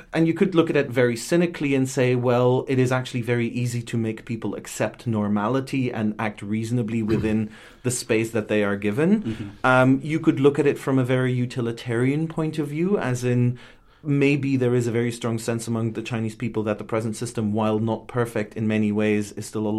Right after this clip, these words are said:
Speaker 1: lot better
Speaker 2: Right.
Speaker 1: than, than most conceivable alternatives, particularly in the absence of plausible scenarios for change.
Speaker 2: Right.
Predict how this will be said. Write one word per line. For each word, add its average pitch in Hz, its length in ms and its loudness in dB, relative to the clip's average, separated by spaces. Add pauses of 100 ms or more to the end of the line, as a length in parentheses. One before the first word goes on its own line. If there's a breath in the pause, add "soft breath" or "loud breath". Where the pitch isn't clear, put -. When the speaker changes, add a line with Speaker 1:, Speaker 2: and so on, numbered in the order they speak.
Speaker 1:
lot 107 260 -2
better 104 440 2
Speaker 2:
Right. 98 320 -8 (100)
Speaker 1:
than, 117 540 2 (260)
than 113 420 -2
most 117 380 0
conceivable 110 640 -2
alternatives, 120 640 -2
particularly 107 540 -4
in 107 80 0
the 104 120 0
absence 104 380 -4
of 101 180 -4 (200)
plausible 107 420 -4
scenarios 98 460 -6
for 95 120 -8
change. 143 560 -8
Speaker 2:
Right. 87 220 -8